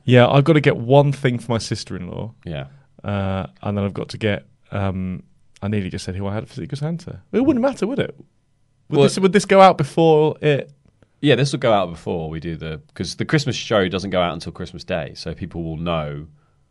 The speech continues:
Speaker 2: Like, obviously, we're gonna all find out tomorrow when we do the Christmas show.
Speaker 1: Okay.
Speaker 2: But the audience them won't know until Christmas Day, so you'll be spoiling something about a week in advance.
Speaker 1: Ah, okay. So it's not that fun to do it?
Speaker 2: No, but I've got Luke, so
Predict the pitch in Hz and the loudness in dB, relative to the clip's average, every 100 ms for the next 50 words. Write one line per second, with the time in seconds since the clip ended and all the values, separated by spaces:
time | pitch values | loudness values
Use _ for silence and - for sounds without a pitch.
0 | _ _ - 110 151 139 127 107 123 117 | _ _ 2 4 4 2 -2 0 0 0
1 | 104 98 98 90 92 87 85 73 87 90 | -2 -4 -8 -6 -6 -4 -6 -8 -6 -4
2 | 82 76 76 80 71 87 82 76 85 - | -2 -4 -6 -8 -6 -4 -4 -6 -8 -8
3 | 82 - - - _ _ _ _ - 117 | -12 -12 -10 -12 _ _ _ _ -2 2
4 | 113 113 110 78 92 98 135 127 85 76 | 2 2 0 0 -4 0 2 0 -6 -14
5 | - 90 82 73 92 80 67 82 73 71 | -16 -16 -16 -6 -4 -4 -6 -6 -6 -8
6 | 82 85 82 85 76 82 - 87 71 80 | -10 -10 -12 -12 -14 -16 -10 -10 -10 -16
7 | - 82 85 85 90 - 98 85 80 80 | -12 -8 -8 -8 -12 -8 -6 -6 -10 -12
8 | 76 76 - _ _ _ 80 73 73 73 | -12 -16 -18 _ _ _ -8 -8 -8 -12
9 | 76 76 73 - - _ _ _ - 104 | -14 -12 -12 -14 -20 _ _ _ -6 0
10 | 110 107 107 101 90 95 - 85 90 _ | 4 6 4 4 0 -4 -6 -10 -10 _
11 | _ _ _ - 117 117 117 95 107 69 | _ _ _ -2 -2 2 2 2 0 0
12 | 101 90 - 80 57 _ - 95 73 73 | -6 -8 -10 -8 -8 _ -6 -4 -2 2
13 | 101 117 107 90 87 80 - - - 117 | 2 4 2 0 -4 -6 -12 -2 4 6